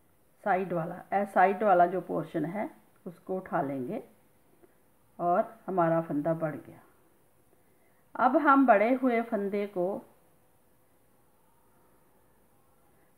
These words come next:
आगे ही रखेंगे और मार्क इसमें डालेंगे।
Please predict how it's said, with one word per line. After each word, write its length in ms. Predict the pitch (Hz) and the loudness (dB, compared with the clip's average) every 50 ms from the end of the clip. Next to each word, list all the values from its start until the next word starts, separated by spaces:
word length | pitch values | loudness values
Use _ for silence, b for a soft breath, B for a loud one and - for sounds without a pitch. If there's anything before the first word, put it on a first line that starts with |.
| _ - | _ -4
आगे 360 | - 185 196 190 196 247 262 | -2 -2 -2 -2 0 0 0
ही 220 | 269 277 247 220 | 0 0 0 -2
रखेंगे 600 | 180 165 170 - - 202 185 185 180 196 247 392 - - _ _ _ _ _ _ _ _ _ | -2 -4 -6 -8 -4 -2 0 0 0 -2 -4 -6 -8 -10 _ _ _ _ _ _ _ _ _
और 240 | - 190 202 214 208 | -2 0 0 0 0
मार्क 560 | 208 196 185 175 170 170 180 214 214 - - - - | 2 2 2 4 4 4 2 0 -2 -6 -14 -12 -10
इसमें 400 | 247 254 - - 262 254 233 196 | -10 -8 -4 -2 -2 0 0 -2
डालेंगे। 520 | 165 143 160 165 160 160 147 147 - - | -4 -6 -8 -10 -14 -16 -18 -20 -20 -20